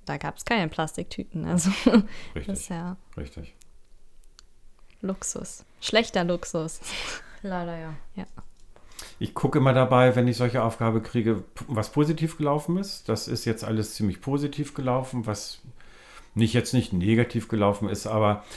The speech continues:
Speaker 2: es wäre toll, sag ich's mal lieber so rum, es wäre toll, wenn wir in jedem Ort so ein Geschäft hätten,
Speaker 1: Hm.
Speaker 2: wo wir uns entscheiden könnten zwischen Supermarkt und nicht einen weiten Weg in den Nachbarort oder in die nächste große Stadt oder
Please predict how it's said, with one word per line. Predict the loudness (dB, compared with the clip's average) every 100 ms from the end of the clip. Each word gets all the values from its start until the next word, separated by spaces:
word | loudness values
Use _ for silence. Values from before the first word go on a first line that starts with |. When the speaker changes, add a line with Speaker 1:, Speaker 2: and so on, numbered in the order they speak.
| -6 -2
Speaker 2:
es | -2 4
wäre | 6 6 4 -2
toll, | -8 -4 2 2 2 -4 -12 -18 -20 -20 -18 -6
sag | -2
ich's | -2 0
mal | 0
lieber | 0 -2
so | 0 0
rum, | 0 -2
es | -4 -4
wäre | -4 -4 -6
toll, | -8 -2 0 2 -2 -8 -18 -14 -2
wenn | 4 4 4
wir | 0 0
in | 0
jedem | 0 0 2 0
Ort | -2 -2 -2 -4
so | -4
ein | -2
Geschäft | -4 -4 -4 -6 -8
hätten, | -6 -2 -2 -4 -8 -20 -20 -20 -18 0
Speaker 1:
Hm. | 4 4 4 2 0
Speaker 2:
wo | 2 4
wir |
uns | 4 2
entscheiden | 0 0 0 2 2 -2
könnten | 2 2 2 0
zwischen | -2 -2 -2 0
Supermarkt | 0 0 0 2 0 -2 -10 -4
und | 0 2
nicht | 0 0
einen | -2
weiten | 2 0 0 0 2
Weg | 2 2 -4 -8
in | -4
den | 0
Nachbarort | 0 0 -2 0 0 -2
oder | -2 0
in | 2
die |
nächste | 2 0 -2 -6
große | -6 -6 -6
Stadt | -2 -2 -2
oder | -4